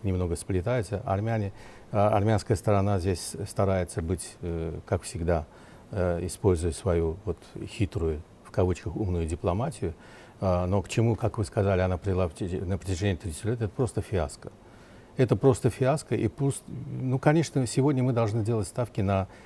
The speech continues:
э, народ Армении, который дала шанс. Вот, э, Пашинян должен, да, задуматься о том, что после, э, капитуляции, после поражения, которое он потерпел в двадцатом году,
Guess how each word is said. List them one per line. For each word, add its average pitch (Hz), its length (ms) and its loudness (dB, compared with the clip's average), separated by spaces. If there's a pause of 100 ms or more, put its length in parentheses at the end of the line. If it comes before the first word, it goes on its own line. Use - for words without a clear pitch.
(200)
э, 95 400 4
народ 98 400 4
Армении, 85 420 0
который 95 600 2 (400)
дала 113 400 10
шанс. 104 420 2
Вот, 107 200 2
э, 117 200 -4 (460)
Пашинян 170 440 2
должен, 139 340 2
да, 127 180 4
задуматься 123 500 4
о 113 40 4
том, 165 220 -4
что - 240 -4 (440)
после, 135 640 8
э, 104 240 4
капитуляции, 110 720 2
после 104 580 2
поражения, 104 640 2
которое 95 440 2
он 101 160 2
потерпел 92 500 -2
в - 20 -2
двадцатом 90 540 0
году, 95 340 2